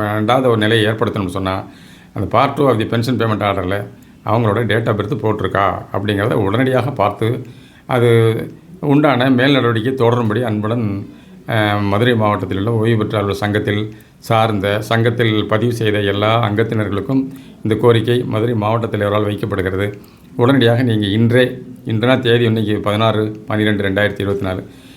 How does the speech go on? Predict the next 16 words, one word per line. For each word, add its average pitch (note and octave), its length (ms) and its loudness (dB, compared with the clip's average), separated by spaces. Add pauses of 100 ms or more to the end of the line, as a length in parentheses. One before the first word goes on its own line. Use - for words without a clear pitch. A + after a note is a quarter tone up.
(120)
இந்த A2+ 180 -2
காணொளி C3+ 280 4
யார் A#2+ 200 4
யாரெல்லாம் B2+ 280 2
பார்க்குறீங்களோ G#2+ 600 -2
அன்னை A2+ 240 0
தேதிக்கே C#3+ 380 2
உடனடியாக C3 580 0
வீட்டில் C3+ 260 0
தான் D#3 140 2
இருக்க B2+ 120 -2
போது B2+ 300 -2
<laughs> - 100 -8
பி C#3 160 4
பி B2+ 140 0
ஓ, G#2+ 160 0